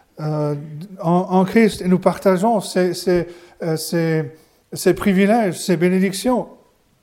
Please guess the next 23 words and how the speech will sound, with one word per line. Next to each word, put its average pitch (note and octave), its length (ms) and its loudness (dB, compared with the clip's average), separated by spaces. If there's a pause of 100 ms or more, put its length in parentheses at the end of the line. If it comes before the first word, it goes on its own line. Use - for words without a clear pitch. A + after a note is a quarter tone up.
(240)
Nous C#3 60 -8
sommes F#3+ 260 4 (240)
fils G#3 400 4
de F#3 100 4
Dieu, G#3+ 260 2
et F3+ 60 2
quand, F3+ 200 -2
par-, G#3 300 0
quand F#3+ 140 0
la F3+ 160 0
parole F#3 320 2
parle F3 400 -4
de, D#3+ 220 -2 (140)
de D#3+ 200 -2
fils G3 480 -2
de E3+ 140 2
Dieu, G#3+ 340 0 (400)
c'est - 160 -2
surtout F#3+ 340 0
pour F#3 200 0
mettre F3 240 -2
l'accent G3+ 340 -2
sur E3+ 400 -2